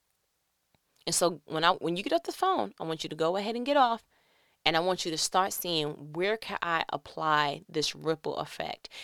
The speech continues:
in my prayer life, in my walking life? Like, how can I apply this? And just have that on your mind. I want that thing to be echoing in your brain, echoing in your soul. I want you to just keep hearing ripple effect, ripple effect, ripple effect, to the point that you start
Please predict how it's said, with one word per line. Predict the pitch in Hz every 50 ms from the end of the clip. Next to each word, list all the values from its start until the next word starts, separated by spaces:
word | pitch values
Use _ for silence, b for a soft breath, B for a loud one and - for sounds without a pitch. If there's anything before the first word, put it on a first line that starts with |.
| B B B
in | 165 160
my | 151 151 151 156 156
prayer | - - - - 190 190 190 202 196
life, | 196 190 190 190 202 214 - B B B B B
in | 160 156
my | 151 151 - 180
walking | 165 156 151 160 190 196 190 - 208 185 180
life? | 175 170 170 175 175 - B B B B
Like, | 160 160 -
how | - - - 185 196 208
can | - 208 208 185
I | 175 -
apply | - 156 156 - - - 170 160 156 156
this? | 151 - - 143 - -
And | - 156 180 170
just | - 220 214 - -
have | - 202 208 208 202 185
that | 190 175 170 - -
on | 165 160 160
your | 160 156 151
mind. | 151 151 151 151 151 147 139 135 - B B B
I | B 175
want | 220 247 226 -
that | - 170 170
thing | - 175 165
to | 156 147
be | 143 147 139 - _ -
echoing | 170 180 180 - 180 165 156 151 143 -
in | - 143 160 160
your | 156 160 156
brain, | 156 - 156 156 147 147 139 - - -
echoing | 208 220 220 - 208 190 170 151 143 - -
in | 175 175 170
your | 160 160 165
soul. | 156 - - - 156 147 143 135 B B B B
I | 170 180
want | 220 208 190 -
you | 170 160
to | 156 151
just | - - 156 -
keep | - - 160 147 -
hearing | - - 156 151 139 123 123 131
ripple | 160 160 165 170 - - - 147
effect, | 143 - - - - - - - - B B B B B
ripple | 143 160 165 165 180 - - 151 143
effect, | 143 - - - - - - - - - B B B B
ripple | 151 160 165 175 180 - 175 147
effect, | 139 - - - 139 117 - -
to | -
the | - 151
point | - - 196 180 175
that | - 127 - - -
you | 226
start | 214 - - - 151 127